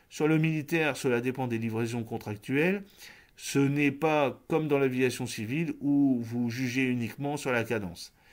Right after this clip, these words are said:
C'est aussi le fait que vous livrez des avions en fonction d'un certain nombre de contrats. Il faut emmener toute la supply chain, nos partenaires motoristes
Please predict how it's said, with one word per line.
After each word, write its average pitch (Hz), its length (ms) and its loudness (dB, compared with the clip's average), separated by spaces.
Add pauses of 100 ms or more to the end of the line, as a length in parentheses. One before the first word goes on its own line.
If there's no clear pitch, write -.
(280)
C'est - 140 0
aussi 165 260 6
le 156 140 2
fait 160 220 -2
que 135 100 0
vous 123 180 0
livrez 139 400 0
des 120 240 -2
avions 123 400 -2
en 127 140 -2
fonction 127 560 -6 (360)
d'un 113 120 -4
certain 120 280 -2
nombre 117 320 -4
de 104 80 -4
contrats. 139 680 -2
Il 110 160 -2
faut 117 200 -6
emmener 120 460 -2
toute - 240 -6
la 135 80 0
supply 127 340 -4
chain, 139 260 -2
nos 139 420 2
partenaires 127 580 -4
motoristes 127 640 -4